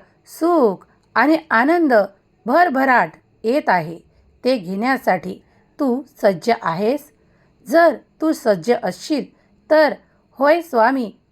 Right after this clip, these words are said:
ते स्वीकारण्यासाठी मी तत्पर आहे," अशी कमेंट कर. देव म्हणतात, तू कधी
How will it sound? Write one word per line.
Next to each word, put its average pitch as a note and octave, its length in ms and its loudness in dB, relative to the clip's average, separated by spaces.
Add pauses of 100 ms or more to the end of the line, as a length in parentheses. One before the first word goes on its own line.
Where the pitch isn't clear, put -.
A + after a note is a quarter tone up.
ते E4 140 0
स्वीकारण्यासाठी C4+ 1120 0 (260)
मी E4 260 0
तत्पर D4 380 2 (120)
आहे," G#3+ 360 -2 (360)
अशी A3+ 320 -2
कमेंट A#3+ 460 -2 (100)
कर. E3+ 180 -6 (1300)
देव B3+ 280 4
म्हणतात, D4 480 2 (520)
तू E4 160 2
कधी A#3+ 440 0